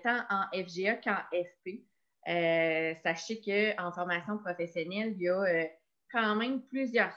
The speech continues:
centres, là, qui, qui, qui songent à faire ça, là, pour aider la différente clientèle, là, soit une clientèle à besoin particulier, une clientèle allophone.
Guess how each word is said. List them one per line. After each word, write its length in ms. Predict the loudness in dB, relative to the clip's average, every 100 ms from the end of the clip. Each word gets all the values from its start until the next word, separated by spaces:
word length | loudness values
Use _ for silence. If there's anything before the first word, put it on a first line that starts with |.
| -6
centres, 340 | -4 -4 -6
là, 100 | -6 -8
qui, 200 | -8 -12
qui, 180 | -12 -18
qui 160 | -20 -20
songent 440 | _ -4 -2 2
à 100 | 2
faire 280 | 2 0 0 -4
ça, 120 | -2 2
là, 160 | 2 0 -10 _ _
pour 180 | 2 2 4
aider 560 | 4 4 2 -8 -8 0
la 360 | 2 4 4 0 -10 _ _ _ _ _ -20
différente 520 | 2 2 4 0 -2
clientèle, 460 | 4 4 4 -2
là, 120 | -2 -2
soit 160 | 0
une 100 | -2
clientèle 380 | 0 0 2 2
à 80 | 2
besoin 240 | 2 0
particulier, 600 | -2 -6 -8 -6 -2 0
une 120 | -2
clientèle 420 | -2 2 2 4 4
allophone. 560 | 6 4 4 0 -2